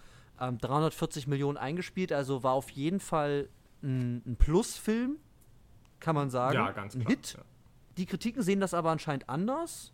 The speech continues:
Speaker 1: und auch die, <laughs> die ZuschauerInnen heutzutage. Ähm, I M D B sagt, „Scheiße“, Kritiken sagen auch, „nicht so doll“.
Speaker 2: Ja, und natürlich haben auch die,
Speaker 1: Ja.
Speaker 2: die Razzies ja mal wieder ein bisschen zugeschlagen zumindest.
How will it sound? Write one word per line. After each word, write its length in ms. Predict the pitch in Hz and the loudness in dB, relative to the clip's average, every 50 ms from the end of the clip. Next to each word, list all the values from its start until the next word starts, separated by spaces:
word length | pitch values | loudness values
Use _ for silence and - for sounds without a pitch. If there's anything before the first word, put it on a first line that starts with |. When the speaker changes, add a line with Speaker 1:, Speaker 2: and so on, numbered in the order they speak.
| - | -2
Speaker 1:
und 160 | - 160 151 - | -2 -2 0 4
auch 240 | 170 180 185 - | 4 4 4 4
die, 320 | - - - - 196 175 - - - - - - - - - - - - - - - | 0 -8 0 2 4 4 4 0 -8 -20 -20 -20 -20 -20 -20 -20 -20 -18 -16 -10 -6
<laughs> 80 | - 165 - - - - - - - - - | -6 -6 -6 -8 -16 -20 -20 -20 -20 -10 -4
die 280 | 156 156 151 151 147 - - - | -2 0 0 0 0 -2 -6 -12
ZuschauerInnen 640 | - - 190 180 - 180 165 147 - 165 156 147 131 120 | -6 -4 -4 2 4 6 6 6 4 2 0 0 2 2
heutzutage. 720 | 147 165 160 - 165 - 165 160 160 165 165 175 180 175 - - - - - - - - - - - - - - - - - - | 2 2 2 0 -6 -2 0 2 2 2 2 0 -2 -4 -6 -12 -20 -20 -20 -20 -20 -20 -20 -20 -20 -20 -20 -20 -20 -20 -10 -6
Ähm, 180 | 127 127 131 - | -6 -6 -4 -4
I 60 | 135 143 | -2 0
M 100 | 151 156 | 0 2
D 120 | 139 147 | 2 0
B 160 | 120 143 156 165 | -2 -2 -4 0
sagt, 420 | 139 151 151 151 - - - - - - | 2 4 4 4 2 -2 -10 -20 -20 -12
„Scheiße“, 640 | - - 156 147 156 165 - - 180 175 175 180 175 - - - - - - - - - | -4 0 0 2 2 0 0 0 0 0 0 -2 -4 -8 -16 -20 -20 -20 -20 -20 -20 -10
Kritiken 420 | - - 151 - 180 175 - - 160 | -6 -6 -2 -2 -2 -2 -2 -2 0
sagen 280 | 139 156 151 143 143 | 2 4 4 4 2
auch, 320 | 123 123 135 135 113 101 - - - - - - - - | 2 4 4 4 2 0 -8 -18 -20 -20 -20 -20 -8 -2
„nicht 200 | 143 143 139 - | -2 -2 -2 0
so 140 | - 143 123 | 0 0 0
doll“. 300 | 123 117 104 92 85 - - - - - - - - - - - - | 0 0 -2 -2 -6 -10 -14 -20 -20 -20 -20 -20 -20 -20 -18 -4 -2
Speaker 2:
Ja, 220 | 135 117 95 - - - | 0 0 0 -2 -4 0
und 180 | - 170 165 165 | 2 2 4 4
natürlich 680 | 151 139 139 156 160 135 139 147 147 - - - - - - - | 4 4 4 4 4 4 4 0 0 -4 -10 -14 -16 -18 -10 -6
haben 260 | - 131 131 127 127 | -2 0 0 0 2
auch 200 | 123 113 120 120 | 0 0 0 -2
die, 160 | - - 120 | -2 0 2
Speaker 1:
Ja. 140 | 143 131 110 113 110 - - - - - - - - | 4 4 4 2 -2 -8 -14 -20 -20 -20 -20 -10 -2
Speaker 2:
die 100 | 135 127 | 0 2
Razzies 720 | 120 117 123 123 131 139 131 123 123 117 120 117 - - - | 2 4 6 6 6 4 4 2 0 0 0 -2 -4 -4 -2
ja 120 | 113 104 | -2 -2
mal 220 | 107 104 101 101 | 0 -2 -2 -2
wieder 400 | 107 110 113 107 101 101 107 - | -2 -2 -2 -2 -2 -2 -4 -4
ein 180 | - 113 104 101 | -6 -6 -6 -4
bisschen 360 | 110 117 - - - 120 110 | -6 -8 -8 -8 -8 -8 -8
zugeschlagen 640 | - - 117 107 117 - - 120 110 107 - 120 - | -8 -10 -10 -8 -8 -8 -6 -4 -4 -4 -4 -6 -10
zumindest. 680 | - 110 107 113 110 104 101 113 110 - - - - | -10 -8 -8 -6 -6 -4 -4 -4 -6 -6 -8 -14 -18